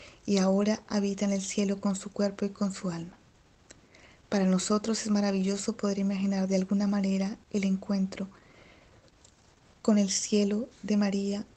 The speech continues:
en el cielo, de María con su Hijo Jesús, el abrazo de amor entre María, subida por los ángeles a los cielos, y su Hijo Jesucristo, la alegría, la exultación, el júbilo, la gloria.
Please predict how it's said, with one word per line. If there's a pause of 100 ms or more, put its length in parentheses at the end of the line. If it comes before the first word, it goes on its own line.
(120)
en
el
cielo, (640)
de
María
con
su
Hijo
Jesús, (420)
el
abrazo
de
amor
entre
María,
subida
por
los
ángeles
a
los
cielos,
y
su
Hijo
Jesucristo, (880)
la
alegría,
la
exultación,
el
júbilo, (220)
la
gloria.